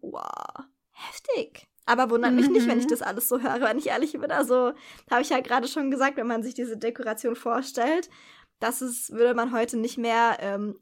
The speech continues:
Speaker 1: live machen an einem Set zum Beispiel von einem Film, sondern man würde das animieren, weil es einfach so teuer ist, das alles auszustatten und zu planen, vor allen Dingen vorher und ja,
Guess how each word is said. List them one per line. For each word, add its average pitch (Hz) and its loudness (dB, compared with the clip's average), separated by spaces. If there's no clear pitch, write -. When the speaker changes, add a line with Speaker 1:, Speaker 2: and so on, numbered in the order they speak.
Speaker 1:
live 208 2
machen 285 -2
an 240 -4
einem 233 -4
Set 240 -6
zum 247 -8
Beispiel 254 -6
von 220 -6
einem 226 -6
Film, 240 2
sondern 220 -2
man 208 -4
würde 214 2
das 226 -6
animieren, 220 -4
weil 285 -4
es 302 -8
einfach 226 -8
so 294 -2
teuer 294 -2
ist, 262 -6
das 247 -8
alles 262 -4
auszustatten 247 -4
und - -6
zu 220 -10
planen, 247 0
vor - -6
allen 226 -4
Dingen 233 -6
vorher 226 -4
und 208 -6
ja, 220 -2